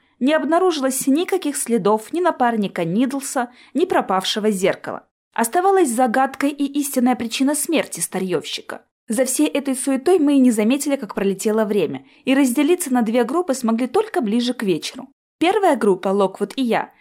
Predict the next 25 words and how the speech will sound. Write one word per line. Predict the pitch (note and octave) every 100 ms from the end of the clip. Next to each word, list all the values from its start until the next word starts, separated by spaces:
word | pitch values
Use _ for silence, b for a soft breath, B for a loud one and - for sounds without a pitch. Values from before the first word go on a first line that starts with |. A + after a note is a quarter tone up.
| b b
села | - G#4+ C#4+
в | C4+
такси | G#3 - - G#4+
и | F4
покатила | A3 G3 D#4 D4
куда-то | C4 G#3 A#3 A#3
в |
южную | G#3+ A3 G#3+ A3+
часть | A3 A#3+ A#3+ B3
Лондона. | G3+ E3+ C#3+ C3+ - b b
Вторая | - - F#3+ F#3+
группа, | A3+ D#4 E4+ F#4 F4
Джордж | A3+ A#3 B3 - -
в |
единственном | C4 B3+ A3+ A3+ A#3+ A#3+ A3+
числе, | B3+ - B3 A3+ - _
отправилась | C4+ C#4+ - G4 G4+ F#4+ F4+
на | B3+
поиски | A#3+ B3+ B3+ - A#3+
в |
свой | - A3 G#3+
любимый | G#3 G#3+ F4 G#4+ G#4+
пропахший | C#4+ C4 A#3+ A#3+ - A#3+
пылью | G3+ G3 F#3+ G#3 -
архив. | G3 G3 - - -